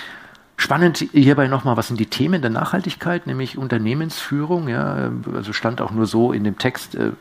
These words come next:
ich vermute mal, es ist die gute Unternehmensführung, das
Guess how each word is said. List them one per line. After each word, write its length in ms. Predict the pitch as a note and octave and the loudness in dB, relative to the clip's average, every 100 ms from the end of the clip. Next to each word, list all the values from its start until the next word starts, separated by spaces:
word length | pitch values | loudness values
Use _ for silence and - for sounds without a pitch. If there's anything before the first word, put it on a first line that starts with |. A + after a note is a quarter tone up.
| F2 | -10
ich 140 | - - | -8 -2
vermute 340 | G#2+ A#2 A2 | 0 0 0
mal, 60 | G#2 | -2
es 60 | |
ist 140 | - - | -4 -4
die 40 | |
gute 260 | B2 D#3 C3+ | -4 -2 -2
Unternehmensführung, 720 | C3 A2 A2+ B2 - A#2 A2 | 0 0 0 -4 -4 -2 -2
das 240 | F#2 - | -4 -8